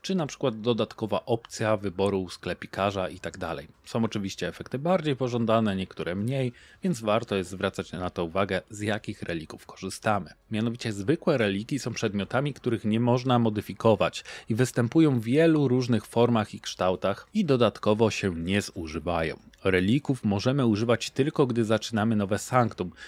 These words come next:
i będą nam towarzyszyły aż do ukończenia naszego podejścia. Początkowo nie będziemy mieli na nie zbyt wiele miejsca.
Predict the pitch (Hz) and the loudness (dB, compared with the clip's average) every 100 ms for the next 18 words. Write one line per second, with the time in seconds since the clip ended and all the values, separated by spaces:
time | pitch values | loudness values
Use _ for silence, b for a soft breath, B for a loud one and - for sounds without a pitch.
0 | B 127 147 160 147 139 120 117 117 107 | B 0 0 2 0 0 -2 0 2 2
1 | 98 131 123 - - 147 139 127 - 107 | -2 0 0 0 0 0 0 -2 -2 -4
2 | 92 82 104 107 98 98 - 80 76 82 | -6 -6 -2 0 0 -2 -4 -6 -6 -8
3 | 73 87 90 - - - _ 98 - 95 | -4 -4 -4 -8 -16 -20 _ -8 -6 -8
4 | - 80 101 139 143 175 170 151 135 117 | -6 -4 -2 -2 0 -2 -2 -2 -2 0
5 | 110 101 104 90 - 82 78 78 82 80 | 0 0 -2 -4 -10 -8 -8 -6 -8 -8
6 | - - | -10 -12